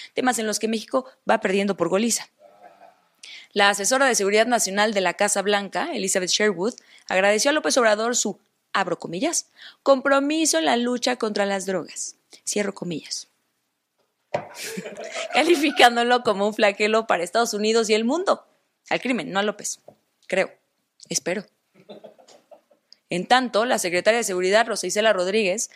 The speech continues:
solicitó ayuda para detener, por favorcito, el ingreso ilegal de armas a México y reiteró su disposición para colaborar en la lucha contra el tráfico de drogas sintéticas con todas las acciones que ha intentado hasta el momento, como pedir que ya no trafiquen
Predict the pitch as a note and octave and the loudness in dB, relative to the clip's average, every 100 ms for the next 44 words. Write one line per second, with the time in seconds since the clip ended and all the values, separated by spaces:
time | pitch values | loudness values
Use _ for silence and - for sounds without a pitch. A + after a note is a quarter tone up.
0 | - - F#3 F#3 B3 C4+ C4+ C#4 C4+ G3+ | -12 -4 -4 -2 0 0 2 0 0 -2
1 | F3+ E3+ F3+ G3+ G#3+ - A#3+ B3 B3 C4+ | -2 -4 -2 -2 -2 -4 -4 -4 -4 -6
2 | - F4+ - B3+ A#3 C4+ C#4+ C4+ A3+ B3+ | -6 -6 -2 -2 0 0 0 0 0 0
3 | C#4 C4 C4+ C4+ B3 C#4 G#3 F#3 G3+ B3 | 0 0 0 -2 0 -2 -2 -2 -4 -4
4 | - - C#4 D4 D4 D4+ D4+ D#4 - B3 | -14 -6 -2 0 2 2 2 0 0 -2
5 | A3+ A#3 A#3+ A#3+ A3 G#3+ G3+ G3 G3+ G#3 | 0 2 2 2 0 2 0 2 2 0
6 | A3+ A3 G3+ B3+ - D4 A#3+ G3+ F3+ F#3 | 0 -2 -4 -4 -4 -4 -4 -4 -2 -2
7 | G3 - G#3 G3+ G3 G3 A3+ A3 A3+ G#3+ | -4 -4 -2 0 -2 -2 -4 -4 -6 -2
8 | G#3+ - - - _ A#3+ B3 - C#4 C#4+ | -2 -2 -10 -20 _ 0 0 4 4 4
9 | C#4 G3 F#3 G#3 A3+ A3+ G#3 G#3 G3+ G3 | 0 -4 -4 -4 -2 0 0 -2 -4 0
10 | G3+ G3+ - G3+ A3+ B3+ - _ - - | 0 0 -4 -6 -4 -6 -8 _ -20 -20
11 | - A3+ A3 A3 A3+ D4 - - F3 E3+ | -6 0 0 2 0 -2 -6 -10 -6 -4
12 | - - E3+ - F3 F3 - | -4 -6 -8 -10 -6 -6 -8